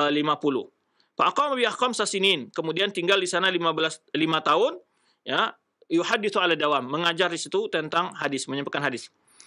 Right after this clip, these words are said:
Kemudian juga berpindah ke Hijaz, ya, mas-, eh, belajar di Mekah, Madinah. Kemudian tinggal di Mekah, Madinah dalam masa yang cukup panjang.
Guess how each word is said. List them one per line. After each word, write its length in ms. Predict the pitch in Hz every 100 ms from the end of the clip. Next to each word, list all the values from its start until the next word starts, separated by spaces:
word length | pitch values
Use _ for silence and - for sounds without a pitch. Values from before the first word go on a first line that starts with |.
| _
Kemudian 400 | - 185 185 190
juga 240 | 185 175 170
berpindah 400 | 175 175 170 170
ke 160 | 160
Hijaz, 560 | 185 185 208 202 196 - -
ya, 240 | - 160 175
mas-, 240 | 151 -
eh, 240 | - 151 151
belajar 240 | 156 165
di 80 | 165
Mekah, 240 | 175 185
Madinah. 560 | 175 160 190 202 220 - _ _ _ _
Kemudian 440 | - 147 156 165 165
tinggal 320 | 180 175 175
di 80 | 165
Mekah, 240 | 165 165
Madinah 360 | 160 156 170 160
dalam 240 | 151 147
masa 280 | 147 160 175
yang 80 | 156
cukup 200 | - 151
panjang. 360 | 156 165 220